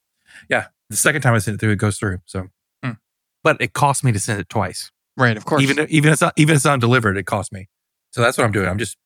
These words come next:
Speaker 1: making everything toll-free numbers.
Speaker 2: Yeah. So you said, uh, a long code. Is that just, like, a ten-digit phone number, a random?
Speaker 1: Yep.
Speaker 2: Okay.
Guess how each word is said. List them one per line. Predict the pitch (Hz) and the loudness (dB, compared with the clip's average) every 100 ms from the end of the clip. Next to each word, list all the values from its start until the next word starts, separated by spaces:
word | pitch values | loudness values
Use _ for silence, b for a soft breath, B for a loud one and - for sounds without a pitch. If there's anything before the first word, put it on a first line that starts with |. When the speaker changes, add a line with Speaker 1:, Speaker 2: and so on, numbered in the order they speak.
| - | -6
Speaker 1:
making | 120 110 104 | -4 -4 -6
everything | 107 104 98 92 | -2 -2 -2 -6
toll-free | 92 95 - 98 | -6 -8 -8 -10
numbers. | 92 90 107 - _ _ _ _ _ _ _ _ _ B B B - | -10 -16 -20 -20 _ _ _ _ _ _ _ _ _ B B B -2
Speaker 2:
Yeah. | 135 147 | 0 0
So | 160 | 2
you | 156 147 | 2 2
said, | 165 147 135 | 2 0 -2
uh, | 127 123 | -4 -4
a | 127 | -4
long | 123 123 131 | -2 0 0
code. | 123 117 | 0 -2
Is | 113 | 0
that | 131 | 0
just, | 127 127 | 0 -2
like, | 120 | -2
a | 120 | -2
ten-digit | 123 120 113 123 | 0 0 -2 -4
phone | - 120 | -2 -2
number, | 117 117 113 | 0 0 -2
a | 110 | -4
random? | 107 110 110 110 | -6 -4 -4 -2
Speaker 1:
Yep. | 110 - _ - | -2 -4 _ -20
Speaker 2:
Okay. | - 120 | -14 -12